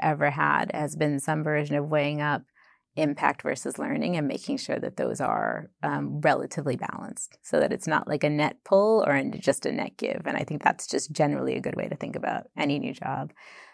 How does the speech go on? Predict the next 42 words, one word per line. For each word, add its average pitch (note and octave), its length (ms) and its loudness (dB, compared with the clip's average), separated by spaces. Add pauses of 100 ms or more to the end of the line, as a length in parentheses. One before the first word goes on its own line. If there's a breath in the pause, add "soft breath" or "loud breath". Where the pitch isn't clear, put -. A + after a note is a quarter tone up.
(100)
So G#3+ 320 8
I F3+ 420 4
joined F#3 440 4
that D#3+ 300 6
and F3+ 140 2
I D#3 120 4 (260)
did F3 180 6
a D#3+ 100 6
whistle D3+ 380 2
stop. D#3 420 4
I D#3 80 -4
think - 220 -2
in D#3+ 120 0
the - 60 -2
first D#3+ 380 2
year, D#3+ 220 4
I C#3+ 100 6
did C#3+ 260 0 (400 soft breath)
six - 320 2
different D#3 380 0
projects F#3 560 4
in C#3 140 2
New C#3 180 2
York F#3 340 4
and - 200 -6
Singapore E3 960 4
and C#3+ 520 -2 (440 loud breath)
London E3 920 4
and C3 540 -2 (180)
Malaysia. E3 560 4
Like, D3+ 160 4
I D3+ 80 4
just F3 220 0
went E3+ 140 4
all F#3 220 6
over G3 220 4
the E3 100 6
world D3+ 320 4
with D3+ 140 -4
the D3+ 80 0
company D3 680 -2
and C#3+ 320 -4